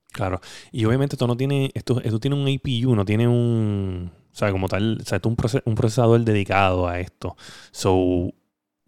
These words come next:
si A M D está al día, como se está rumorando, por ejemplo, el cincuenta y nueve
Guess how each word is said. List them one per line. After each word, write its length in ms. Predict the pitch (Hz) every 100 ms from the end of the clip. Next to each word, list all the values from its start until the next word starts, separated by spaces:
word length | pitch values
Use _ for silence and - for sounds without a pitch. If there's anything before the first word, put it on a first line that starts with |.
| -
si 300 | - 107 98
A 80 |
M 180 | 95 92
D 60 | 92
está 480 | 101 - 135 139 _ _ _ _ _
al 260 | 107 95 98
día, 580 | 123 139 107 98 98 -
como 240 | - 92
se 140 | -
está 180 | 98 92
rumorando, 540 | 98 113 110 123 135 98
por 100 | 98
ejemplo, 500 | 95 104 107 95 92 - - -
el 340 | - 95 95 90
cincuenta 480 | - 98 98 95
y 60 | 92
nueve 1300 | 92 92 101 120 127 127 123 117 113 107 101 95